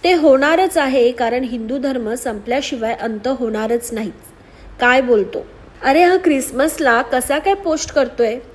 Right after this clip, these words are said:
साध्या शिवजयंतीला पोस्ट नाही याची. अशा अनेक कमेंट करत ओमकारला आणखीनही युजर्सने ट्रोल केलंय. तर तुमचं या सगळ्यांवर काय मत आहे कमेंटमध्ये नक्की सांगा.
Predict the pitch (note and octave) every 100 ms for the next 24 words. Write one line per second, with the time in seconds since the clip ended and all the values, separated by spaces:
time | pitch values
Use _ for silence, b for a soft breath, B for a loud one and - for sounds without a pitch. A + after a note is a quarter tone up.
0 | - - A#3+ A3 C4 - A#3+ A3+ C4+ C#4
1 | C#4 C#4 A3 C#4+ - C#4+ D#4 - D#4+ D#4
2 | D#4 C#4+ - C#4 D#4 - - C4 B3 E4+
3 | E4+ - B3+ D4+ D4+ D4+ C4+ C#4 C#4+ C#4+
4 | A3 A#3+ - A#3+ A3 G#3+ B3+ C4+ A3 A3
5 | - A3+ A3+ A#3+ C#4+ B3 G#3+ B3+ G#3+ F#3+
6 | G#3+ B3+ - G#3+ G#3+ A#3 A#3+ A3 A3 G#3+
7 | F#3+ - - - - - - B3+ B3 B3
8 | A3 C4 D4+ E4 E4+ C#4 A#3 B3 D4+ C#4+
9 | A#3 C#4 B3+ F3 E4 D#4+ C4+ B3+ A#3 A3+
10 | - - A3+ B3+ E4+ D#4 B3 G3+ A3 C#4+
11 | - A3+ A3 G#3 G3+